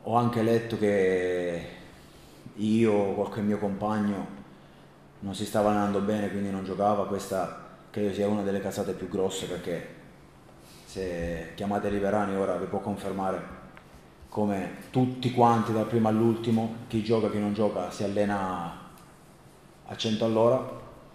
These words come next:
Quindi per quanto riguarda, poi addirittura ho letto che col presidente a fine partita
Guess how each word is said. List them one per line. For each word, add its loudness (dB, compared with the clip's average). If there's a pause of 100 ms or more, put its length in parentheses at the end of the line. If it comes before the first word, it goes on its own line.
(140)
Quindi 0 (1200)
per -4
quanto 0
riguarda, 2 (200)
poi 4
addirittura 2
ho 4
letto 2
che -4
col -2
presidente 0
a 0
fine -2
partita -2